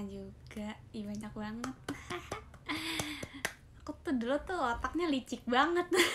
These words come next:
<laughs> Jadi tuh dulu aku waktu S D kelas enam, itu kan lagi try out ya. Kalau nggak try out, pendalaman materi. Nah, di sekolah aku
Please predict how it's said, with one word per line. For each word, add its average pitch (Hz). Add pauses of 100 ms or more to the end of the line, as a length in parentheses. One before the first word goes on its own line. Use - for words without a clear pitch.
(640)
<laughs> -
Jadi 254
tuh 285 (100)
dulu 240
aku 233 (560)
waktu 214
S 214
D 202
kelas 202
enam, 190 (320)
itu 214
kan 226
lagi 202
try 196
out 196
ya. 196 (640)
Kalau 202
nggak 202
try 202
out, 240
pendalaman 196
materi. 202 (800)
Nah, 262
di 240
sekolah 240
aku 226